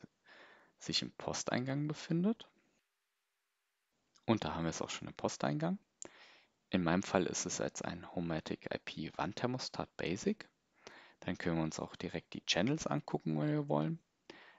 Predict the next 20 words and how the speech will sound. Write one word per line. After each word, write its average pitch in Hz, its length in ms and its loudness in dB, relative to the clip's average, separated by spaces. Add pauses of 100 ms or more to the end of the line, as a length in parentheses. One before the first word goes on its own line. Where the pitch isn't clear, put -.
Der - 80 -2
Funktionstest - 800 0
hat - 120 -6
überall - 280 -6
okay 165 480 0 (160)
angezeigt. 139 720 -2 (960)
Und - 180 -10
damit 80 300 -4
haben 82 120 -2
wir 78 60 -2
das 78 160 -4
Gerät - 260 -6
auch - 80 -8
schon - 200 -4
angelernt. 110 480 0
Jetzt - 140 -10
sagen 78 180 -4
wir 73 80 -12
hier - 160 -14
fertig. - 640 -4